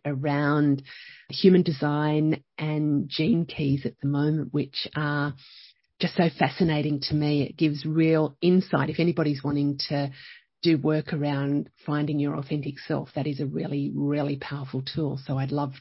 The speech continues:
to connect with you around that. It's just a, a beautiful, quite complex and in-depth,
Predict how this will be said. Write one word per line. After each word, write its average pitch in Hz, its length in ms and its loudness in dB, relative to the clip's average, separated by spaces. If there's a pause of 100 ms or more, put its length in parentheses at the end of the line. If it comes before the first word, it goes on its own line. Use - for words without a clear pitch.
to 135 240 -4 (440)
connect 147 360 0
with 143 120 0
you 143 160 0
around 143 460 -2
that. 143 340 -4
It's - 400 -8
just 143 400 -6
a, 147 320 -2 (560)
a 156 80 0
beautiful, 160 640 2
quite - 300 2 (440)
complex 226 500 4
and 165 100 8
in-depth, 160 500 2